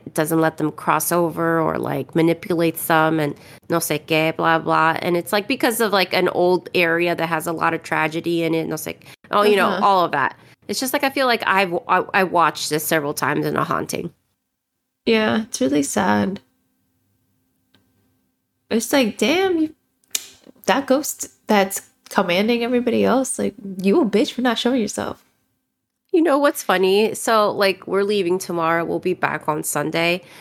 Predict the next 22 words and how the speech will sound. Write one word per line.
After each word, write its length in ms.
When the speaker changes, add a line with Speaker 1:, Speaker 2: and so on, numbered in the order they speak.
Speaker 1:
But 140
I 40
always 400
wonder, 400
like, 500
what 140
do 80
my 220
ghosts 340
do 160
while 200
we're 140
gone? 440
<laughs> 40
Speaker 2:
What? 200
Speaker 1:
And 160
they're 80
like, 200
Speaker 2:
Probably. 300
Speaker 1:
"We 60
bored." 680
Speaker 2:
<laughs> 400